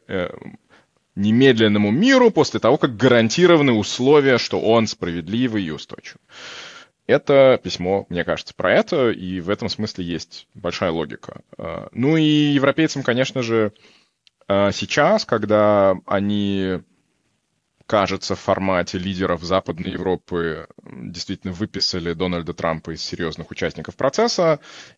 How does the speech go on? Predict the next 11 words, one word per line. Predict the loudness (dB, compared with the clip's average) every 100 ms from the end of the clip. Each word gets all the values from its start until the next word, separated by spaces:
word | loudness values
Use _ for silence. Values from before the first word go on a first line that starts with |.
| _ _ -20 _ -10
нужно, | -2 2 2 2 2 2 2 2 2 -2
эм, | -6 -6 -8 -8 -10 -12 -12 -14 -2
подыгрывать, | 0 0 -2 -6 -8 -8
нужно | -8 -6 -2
давать | 0 0 0
пас, | -2 -2 -10 -8
да, | -4 -2
и |
зная, | -2 2 2 4 0
что | -4
готовится | -4 -2 -2 -2 -6 -10